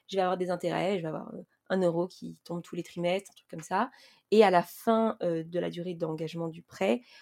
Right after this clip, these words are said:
en gros, je récupère, euh, je récupère le capital si le promoteur, euh, bah, a pu vendre son appart, et cetera. Enfin, en gros,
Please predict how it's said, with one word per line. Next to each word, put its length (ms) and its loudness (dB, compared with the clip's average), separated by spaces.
en 100 -2
gros, 280 2
je 100 -6
récupère, 680 -2
euh, 720 -8
je 100 -14
récupère 380 -2
le 80 -2
capital 480 0
si 360 -2
le 80 2
promoteur, 680 0
euh, 280 -6
bah, 120 -10
a 40 -8
pu 180 -16
vendre 200 -2
son 120 -12
appart, 360 -2
et 60 -10
cetera. 420 -6
Enfin, 120 2
en 60 4
gros, 260 10